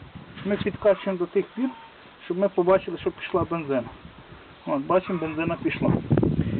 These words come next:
Після цього тут є перемикач холостого для заводки і для робочого положення. Значить, для заводки ми піднімаємо його вверх, на ручці ми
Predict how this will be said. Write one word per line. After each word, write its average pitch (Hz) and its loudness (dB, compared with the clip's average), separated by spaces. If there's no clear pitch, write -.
Після 226 4
цього 285 6
тут 214 -2
є 240 2
перемикач 208 0
холостого 190 4
для 180 4
заводки 208 2
і 185 0
для 185 2
робочого 156 2
положення. 151 4
Значить, 214 0
для 185 4
заводки 202 2
ми 196 2
піднімаємо 190 4
його 165 4
вверх, 175 2
на 190 6
ручці 208 -2
ми 170 2